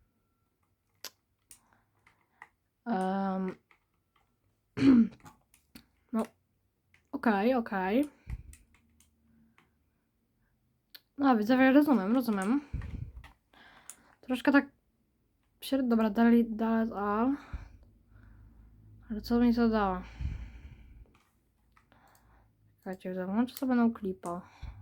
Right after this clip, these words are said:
Gdzie ja, widzowie, jestem w ogóle? Ja pod shiftem sobie szybsze. O. Dobra, i to sobie wyłączmy no clipa.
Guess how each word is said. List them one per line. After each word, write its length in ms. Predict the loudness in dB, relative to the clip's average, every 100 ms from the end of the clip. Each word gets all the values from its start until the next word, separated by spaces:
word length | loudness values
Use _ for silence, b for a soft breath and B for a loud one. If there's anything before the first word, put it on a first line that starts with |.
| B _ _ _ _ _ _ _ _ _ _ _ _ _ _ _ -20 _ _ _ _ -12
Gdzie 180 | 4 6 8
ja, 60 |
widzowie, 540 | 6 4 4 2 2 4
jestem 580 | 4 2 -2 -4 -4 -2
w 60 |
ogóle? 380 | -4 0 0 0 -4 -20 -20 -20 -20 _ -20 -20 B B B -20 -12
Ja 100 | -10
pod 140 | -8 -6
shiftem 400 | -8 -6 -6 -4
sobie 200 | -8 -8
szybsze. 600 | -4 -4 -6 -14 -12 -12 -16 _ _ -20 B B B -12 -12 -12 -14 -14 -14 -16 b b b -20 -20 -20 -20 -20 _ -20 -20 _ _ -20 -20 -20 -18
O. 280 | -12 -10 -12 -16 -20 -20 -20 -20 -20 -20 B B B B B B B B B B -20 -20 -20 -20 -20 -18 -20 -18 -4
Dobra, 300 | 0 2 2
i 60 | 0
to 100 | -2
sobie 260 | -2 0
wyłączmy 440 | 0 0 -2 -4 -6
no 140 | -6
clipa. 680 | -4 -6 -6 -2 2 2